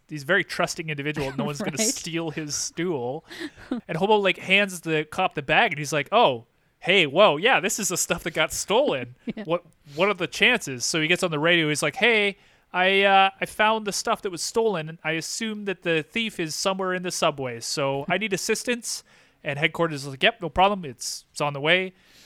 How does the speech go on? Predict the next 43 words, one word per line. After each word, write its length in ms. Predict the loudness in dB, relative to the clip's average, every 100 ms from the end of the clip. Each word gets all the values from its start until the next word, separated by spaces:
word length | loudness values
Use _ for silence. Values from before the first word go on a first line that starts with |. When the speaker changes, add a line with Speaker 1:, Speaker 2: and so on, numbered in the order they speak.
| -2
Speaker 1:
Um, 260 | 2 2
Hobo's 400 | 0 0 2 2
like, 140 | 0 2
"All 80 | 2
right, 180 | 2
cool. 280 | 0 0 0
This 180 | -2 -4
is 100 | -2
dealt 200 | -2 0
with. 160 | -2 -4
I'm 60 | -4
gonna 120 | 0
go 80 | 0
back 220 | 0 -2
to 60 | -6
the 120 | -10
subway. 600 | -2 0 0 -4 -6 -8 _ _ -6
I'm 80 |
gonna 100 | -4
take 220 | 0 0 0
another 480 | 0 0 2 0 -2
very 460 | -6 0 2 2
awkward 400 | -2 -2 -4 -6
trip 280 | -2 -2 -2
down 200 | -6 -6
the 140 | -6
escalator," 600 | -6 -6 -8 -4 -2 -2 -6 -14 -10
which 100 | -6
means 160 | -2
they 140 | -2 0
made 180 | 2
him 80 | 2
do 140 | 0 -2
it 80 |
at 80 | -2
least 280 | -2 -2 -4
twice. 400 | -6 -4 -6 -2
Speaker 2:
<laughs> 20 |
Yep. 380 | 0 0 0 -2 -8 _ _ _ _ -16 -14 -10
That 120 | -8 -2
poor 200 | 0 2
dog. 340 | 2 0 -2 -8 -14 -10 -10
<laughs> 0 | 6